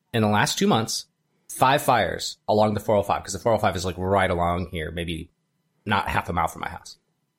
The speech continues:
Fire trucks in the middle of the night, during the day, five different times.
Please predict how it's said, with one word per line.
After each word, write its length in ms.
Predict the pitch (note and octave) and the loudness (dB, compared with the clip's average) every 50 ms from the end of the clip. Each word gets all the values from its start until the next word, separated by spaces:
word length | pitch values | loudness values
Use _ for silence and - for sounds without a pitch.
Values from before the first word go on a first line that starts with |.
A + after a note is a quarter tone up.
| _ _ _ _ _ _ _ _ _ _ _ _ _ _ _ _ _ - | _ _ _ _ _ _ _ _ _ _ _ _ _ _ _ _ _ 2
Fire 200 | F3+ F#3 F#3 F3+ | 4 4 4 4
trucks 460 | - - F3 E3+ E3 - - - - | 4 4 4 4 2 0 -2 -4 -2
in 100 | - B2+ | -2 0
the 60 | B2 | 2
middle 180 | B2 C3+ C3 B2+ | 2 4 4 4
of 60 | C3 | 4
the 60 | E3 F3+ | 4 4
night, 300 | F3 F3 E3 - - - | 4 4 2 0 -4 -4
during 160 | - B2+ A#2 A2+ | 0 0 2 2
the 60 | G#2 | 2
day, 340 | G#2+ D#3 D3 C#3+ C#3+ C#3+ C#3 | 4 4 4 4 4 4 2
five 260 | C#3+ - C#3 C#3 C3 | 2 2 2 2 2
different 220 | C3+ C3 C3 A2+ - | 0 -2 -2 -2 -2
times. 380 | G2 - - - - - - | -4 -6 -6 -6 -10 -12 -12